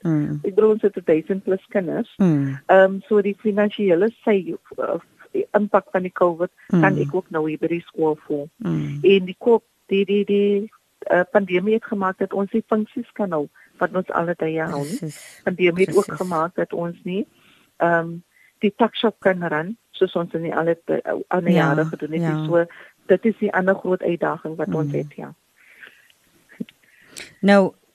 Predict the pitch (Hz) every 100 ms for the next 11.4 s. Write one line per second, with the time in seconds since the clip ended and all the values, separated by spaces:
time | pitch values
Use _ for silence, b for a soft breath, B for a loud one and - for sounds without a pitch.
0 | _ _ _ _ _ _ _ _ 196 185
1 | 175 165 175 190 220 214 170 - 208 202
2 | - - - - 180 156 - 196 180 185
3 | 185 196 185 175 - 208 - 170 160 147
4 | 139 131 156 - - 165 175 165 160 147
5 | - 165 147 143 143 160 156 B B B
6 | 160 156 - 131 156 - 160 - 185 -
7 | 175 160 165 139 151 151 147 165 202 185
8 | 196 175 131 143 139 135 156 - - 156
9 | 151 143 147 - 151 143 135 B B B
10 | B - 180 175 165 170 160 - 160 147
11 | 143 143 135